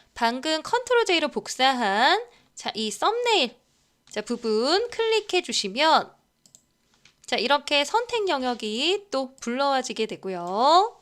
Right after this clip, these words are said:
자, 이때 자, 컨텍스투얼 태스크바에 이 아이콘 있죠? 어, 요거를 눌러서 선택 영역을 자, 화면처럼 이제 반전시켜 주세요.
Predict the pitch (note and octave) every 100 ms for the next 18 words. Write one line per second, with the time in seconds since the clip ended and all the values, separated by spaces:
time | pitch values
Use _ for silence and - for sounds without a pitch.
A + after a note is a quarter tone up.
0 | _ _ _ - - - - D4 B3 C4+
1 | - C4 B3 C#4+ F3 - _ _ _ _
2 | _ _ _ _ _ _ - A#3 A#3 A#4+
3 | B4+ B4 - F#4+ F4 E4+ E4+ A4+ - -
4 | G4+ D4 C#4+ D4 D4+ D4+ B3+ B3 F#3+ C#4
5 | E4 - D#4 - - - - - _ -
6 | G#3 G3+ C#4 E4 D#4+ D#4 C4 G#3+ B3+ A#3
7 | G#3 D4 D4+ - - _ - - G4 G4+
8 | G4+ F#4 C#4 A3 G3 F#3+ F#3+ D4+ E4+ F#4
9 | F#4+ A#3+ C4 A4+ A4+ G4+ - G3 A3+ F#3+
10 | - - - G#3 A3 D4+ C4+ - A3 -
11 | - F3 A3 D4 F#4 -